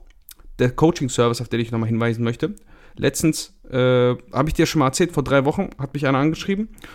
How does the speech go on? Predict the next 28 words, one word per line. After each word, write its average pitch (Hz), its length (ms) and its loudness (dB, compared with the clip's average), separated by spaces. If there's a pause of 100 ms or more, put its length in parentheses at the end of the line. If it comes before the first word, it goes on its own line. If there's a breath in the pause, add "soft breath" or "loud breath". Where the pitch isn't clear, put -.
(200 loud breath)
Und 127 120 2
mit 127 160 2
dem 143 340 2
jungen 131 240 0
Mann 127 180 2
haben 139 140 0
wir 131 120 2
auch - 220 -4
jetzt - 220 -8
häufiger 180 400 2
schon 175 200 -2
kommuniziert. 175 720 -2 (460 loud breath)
Und 113 120 -4
wenn 117 120 0
ihr 135 180 2
Hilfe 151 260 0
braucht 139 280 -2
bei - 80 -4
eurem 139 240 0
Training, 147 320 0
auch 160 200 4
wenn's 190 160 -2
nur 202 80 4
mal 190 80 4
drüber 190 240 4
schauen 110 300 0
ist, - 160 -12
ne, 147 160 -2